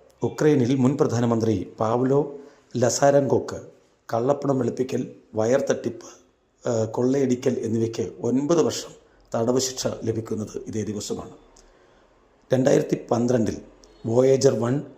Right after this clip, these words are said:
സ്പേസ് ക്രാഫ്റ്റ് ഇന്റർസ്റ്റെല്ലാർ സ്പെയിനിൽ പ്രവേശിക്കുകയും അങ്ങനെ ആ സ്പേസിൽ പ്രവേശിച്ച് ചെയ്യുന്ന ആദ്യത്തെ മനുഷ്യനിർമ്മിത വസ്തുവായി മാറുകയാണ്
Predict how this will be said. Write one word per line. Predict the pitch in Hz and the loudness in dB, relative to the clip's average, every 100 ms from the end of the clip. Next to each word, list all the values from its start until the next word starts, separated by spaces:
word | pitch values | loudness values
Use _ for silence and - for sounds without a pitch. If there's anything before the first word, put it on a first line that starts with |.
| - _ - | -20 _ -14
സ്പേസ് | - 151 151 - | 2 2 2 0
ക്രാഫ്റ്റ് | 135 - - - - _ _ 127 | 0 0 -4 -14 -16 _ _ 0
ഇന്റർസ്റ്റെല്ലാർ | 123 135 - 143 123 120 | 2 2 2 2 2 0
സ്പെയിനിൽ | - - 127 127 139 131 | -4 -6 0 2 2 0
പ്രവേശിക്കുകയും | 117 113 - 113 117 104 78 - _ _ _ _ - | -2 -2 -2 -4 -4 -4 -6 -18 _ _ _ _ -8
അങ്ങനെ | 131 147 139 | -2 2 2
ആ | 139 | 0
സ്പേസിൽ | - 135 139 - 165 | -2 0 0 0 0
പ്രവേശിച്ച് | 131 127 123 - - 131 - | 2 2 2 -2 -4 -4 -4
ചെയ്യുന്ന | - 131 131 127 98 - - - _ _ _ - | 0 4 4 2 0 -6 -18 -20 _ _ _ -8
ആദ്യത്തെ | 123 139 139 151 - 143 - | -2 0 0 -2 -2 -2 0
മനുഷ്യനിർമ്മിത | 123 120 139 - - 160 131 123 131 135 | 0 0 0 -2 -4 -2 0 0 0 2
വസ്തുവായി | 131 117 - 156 123 110 107 101 - | 0 0 -2 0 0 0 -2 -6 -10
മാറുകയാണ് | - 127 120 120 110 107 113 | -6 -4 0 2 2 2 -2